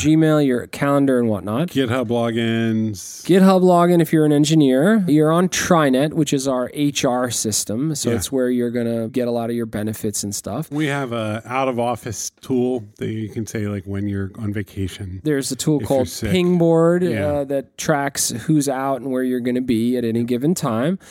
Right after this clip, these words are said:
Speaker 1: There is Slack where we talk to each other.
Speaker 2: So all the
Speaker 1: There is
Speaker 2: stuff.
Speaker 1: Abacus where you handle your expenses. So
Speaker 2: Yep.
Speaker 1: it's probably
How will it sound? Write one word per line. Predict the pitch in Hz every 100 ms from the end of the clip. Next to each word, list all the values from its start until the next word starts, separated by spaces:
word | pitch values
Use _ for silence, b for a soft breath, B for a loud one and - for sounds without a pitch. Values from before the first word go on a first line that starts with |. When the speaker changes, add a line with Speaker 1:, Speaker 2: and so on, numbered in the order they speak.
| B B
Speaker 1:
There | 131 131
is | 135
Slack | - - 151 151 190 -
where | 156 131
we | 110
talk | 101 - 135 -
to | - 156
each | 160 -
other. | 160 160 160
Speaker 2:
So | 160 240
all | - 233 240
the | 143
Speaker 1:
There | 131
is | 120
Speaker 2:
stuff. | 98
Speaker 1:
Abacus | 156 196 214 196 214 196 -
where | 151 139
you | 127 123
handle | 135 139 143 139
your | 127 123 117 - -
expenses. | - - 85 - -
So | - 170 151
Speaker 2:
Yep. | - _
Speaker 1:
it's | 208 214 - - _
probably | - - - 220 269 349 302 247 214 208 208